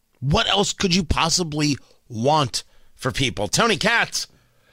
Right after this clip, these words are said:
ninety-three W I B C. Good morning. Good to be with you. The idea that I disagree with someone and that means they can't have a parade would be weird as bloody heck. And it should be clear, I don't have disagreements with,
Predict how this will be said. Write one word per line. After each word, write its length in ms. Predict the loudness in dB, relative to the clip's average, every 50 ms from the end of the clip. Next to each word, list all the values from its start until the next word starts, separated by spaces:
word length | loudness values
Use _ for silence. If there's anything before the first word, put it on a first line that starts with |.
| _ _ _ -4
ninety-three 540 | 0 0 0 0 0 -2 -4 -2 0 0 0
W 260 | 0 0 0 0 0
I 160 | 2 2 0
B 160 | 0 -2 0 0
C. 320 | 0 0 0 0 -2 -2
Good 160 | -2 0 0
morning. 380 | 2 2 2 2 2 2 0 0
Good 200 | 0 0 0 -2
to 80 | -2
be 100 | -4 -2
with 200 | -2 -2 -2 -4
you. 180 | -4 -6 -6 -8 -12 _ _ _ _ _ _ _ _ _ _ _ _ _ _ _ _ _ _ _ _ _ _ _ _ _ -8
The 160 | -4 0 2
idea 380 | 2 2 0 0 0 0 0 2
that 100 | 2 2
I 80 | 0 0
disagree 640 | 0 -2 -2 0 -2 -2 -2 -2 -2 0 0 2
with 220 | 2 2 2 2 2
someone 500 | 2 2 2 2 2 2 2 2 2 2
and 160 | 2 2 2
that 160 | 2 0 2
means 220 | 2 2 2 2 2
they 120 | 0 0
can't 220 | 2 2 2 2
have 140 | 2 0 0
a 60 | -2
parade 420 | -6 -6 -4 -2 -2 -2 -2 -4 -6
would 100 | -6 -6
be 140 | -6 -8 -6
weird 420 | -6 -6 -6 -6 -4 -4 -4 -4
as 220 | -6 -6 -8 -10 _ _ _ _ _ -6
bloody 320 | -4 -2 -2 0 0 2
heck. 340 | 2 2 2 0 -2 -4 -6
And 240 | -6 -6 -8 -10 -12 _ _ _ _ _ _ _ _ _ _ _ _ -2
it 120 | 0 0
should 80 | 2 0
be 80 | -2
clear, 460 | -2 -2 0 0 2 2 2 2 0 -2 _ -20 -20 _ _ _ _ -2
I 80 | 2 2
don't 140 | 4 4
have 160 | 4 4 2 2
disagreements 880 | 0 0 0 0 2 2 2 2 0 -2 -4 -4 -4 -4 -4 -4 -6 -10 _ _ _ _ _ _ _ _ _ _ _ _
with, 500 | -2 0 2 4 4 2 0 -2 -8 -20